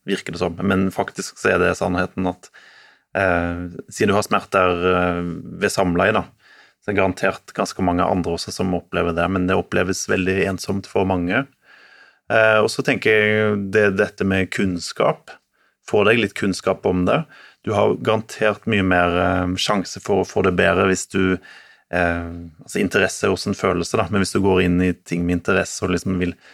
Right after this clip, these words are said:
finne ut av ting. Ehm, og så er det jo en av de tingene som motvirker skam, er jo faktisk å, å si noe om det,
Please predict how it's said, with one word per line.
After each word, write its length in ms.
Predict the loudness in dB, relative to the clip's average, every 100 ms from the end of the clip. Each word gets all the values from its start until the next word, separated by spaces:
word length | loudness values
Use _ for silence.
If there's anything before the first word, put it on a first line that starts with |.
| _ -8
finne 260 | -4 -2
ut 200 | -4 -2
av 100 | -2
ting. 240 | 0 -2 -4 -12 _ _ _ _ _ -4
Ehm, 760 | -2 -2 -4 -8 -12 -14 -18 -20 _ _ _ _ -20 -20 _ -20 _ _ _ _ _ _ _ _
og 560 | 2 4 4 2 0 -4 -12 _ _ _ -8
så 180 | 2 2
er 100 | 4
det 80 | 4
jo 300 | 4 4 2
en 200 | 4 2
av 60 | 2
de 60 |
tingene 240 | 0 -2 -2
som 160 | -2 0 0
motvirker 400 | 0 -2 -4 -4
skam, 300 | -4 0 0
er 100 | 0
jo 60 | -2
faktisk 400 | -4 -8 -10 -2
å, 100 | 0 0 -2 -6 _ _ _ -12
å 80 | -6
si 200 | -2 0
noe 220 | 2 0
om 140 | 0
det, 100 | -2